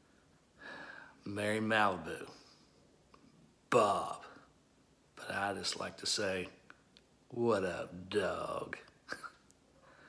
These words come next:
Turning fifty, brother. Uh, it's hard to believe.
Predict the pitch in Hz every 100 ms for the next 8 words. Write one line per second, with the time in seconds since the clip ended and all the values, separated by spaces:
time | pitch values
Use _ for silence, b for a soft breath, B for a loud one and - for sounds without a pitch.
0 | B B B B B B B - 127 135
1 | 131 151 - 117 107 110 113 110 - -
2 | 110 104 104 104 107 110 - 110 107 104
3 | 104 113 107 110 107